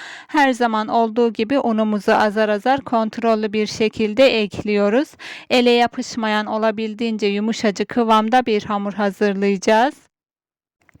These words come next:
Ben bu tarifte toplamda yedi su bardağı un kullandım. Klasik iki yüz mililitrelik su bardakları ile herkesin ununun markasına, kalitesine göre hamurun aldığı un miktarı az da olsa değişiklik gösterebilir.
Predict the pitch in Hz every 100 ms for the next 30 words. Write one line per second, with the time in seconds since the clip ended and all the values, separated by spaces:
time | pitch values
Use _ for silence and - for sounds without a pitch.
0 | - 233 240 254 262 233 220 226 - 254
1 | - 240 226 233 226 226 254 247 226 214
2 | 226 - 208 220 220 240 247 226 208 -
3 | 214 208 214 214 269 254 220 214 - 226
4 | 240 - 240 220 214 214 208 208 - 220
5 | 240 - - 202 208 202 208 - 214 208
6 | 214 220 208 269 - - - - 262 254
7 | 247 240 - 220 220 233 233 226 214 214
8 | 220 233 240 - 226 240 254 208 208 -
9 | 208 - 214 208 208 226 277 233 214 214
10 | 220 208 202 202 208 233 220 208 - -
11 | 220 214 262 220 202 190 208 202 226 202
12 | 208 208 - - 202 - 202 196 - 226
13 | 220 226 220 240